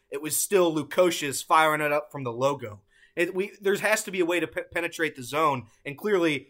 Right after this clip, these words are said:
and clearly it didn't happen tonight. Uh, by the way, you mentioned Day Day. Day Day, again, six for fifteen, fifteen points.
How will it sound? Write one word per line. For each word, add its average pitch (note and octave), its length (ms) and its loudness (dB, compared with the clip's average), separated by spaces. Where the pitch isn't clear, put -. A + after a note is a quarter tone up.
and D3 100 -14
clearly E3+ 280 2
it C#3+ 100 -2
didn't C3+ 160 -8
happen B2+ 260 -4
tonight. G#2+ 320 -12
Uh, C#3+ 220 2
by F3+ 120 4
the G3 80 2
way, F#3+ 120 6
you F#3+ 80 -2
mentioned F#3+ 260 -2
Day F3+ 160 2
Day. E3 220 4
Day F#3 140 4
Day, F#3+ 200 4
again, D#3+ 320 0
six G#3 240 -2
for F#3+ 100 -6
fifteen, F3+ 500 -6
fifteen E3+ 480 -8
points. D#3+ 420 -4